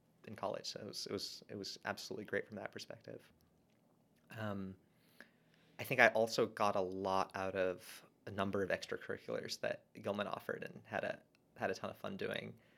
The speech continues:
Um, the news was, was an incredible experience. It was, it was great to, you know, have that opportunity to, to, to write and think and, uh, banter with, you know, everyone else who was interested in similar things and faculty who were interested in those things.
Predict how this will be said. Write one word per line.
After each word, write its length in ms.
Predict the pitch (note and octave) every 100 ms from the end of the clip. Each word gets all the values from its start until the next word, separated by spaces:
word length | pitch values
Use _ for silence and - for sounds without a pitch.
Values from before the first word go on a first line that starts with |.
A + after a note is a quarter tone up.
| - _ _
Um, 340 | G#2 F#2+ F#2 F#2
the 140 | G#2 G2+
news 500 | G2 G2 G2+ G2 G#2+
was, 340 | A2+ A2 -
was 320 | A2+ A2+ - - -
an 260 | G2+ - - _
incredible 340 | A2+ A2 G2+ G2+
experience. 460 | - - F#2+ F#2+
It 60 | -
was, 240 | G2 - -
it 60 |
was 120 | G#2 -
great 360 | - G#2 -
to, 260 | - G#2 G#2+ - _
you 60 | -
know, 100 | A2 - _ - _ _ _ -
have 140 | G#2
that 120 | G2+ G2+
opportunity 680 | F#2+ G2 G#2 G2+ F#2+ F#2+
to, 480 | F#2+ - G#2+ G#2+ A2 A2+ - - - _ _ _
to, 260 | - G2+ F#2+ - _ _ _ _
to 120 | - G#2
write 320 | F#2+ F#2+ G2+
and 120 | G2+ F2+
think 300 | - G2+ G2+
and, 240 | G#2 G2 F#2+ -
uh, 60 |
banter 600 | G2+ F#2+ F#2+ - G#2 G2
with, 220 | G2+ G2+ - -
you 100 | G#2
know, 220 | G2 - - _ _ -
everyone 320 | A2 G#2 G2+
else 180 | G2 G#2
who 100 | A2+
was 120 | G#2
interested 340 | - - - G2+
in 120 | G2
similar 300 | - G2+ G2+
things 300 | G2 G#2 G#2+
and 80 | G2
faculty 420 | - F2+ - -
who 60 | G2
were 100 | G#2
interested 300 | F#2+ - -
in 80 | G#2+
those 160 | A2
things. 420 | - A2+ A2+ -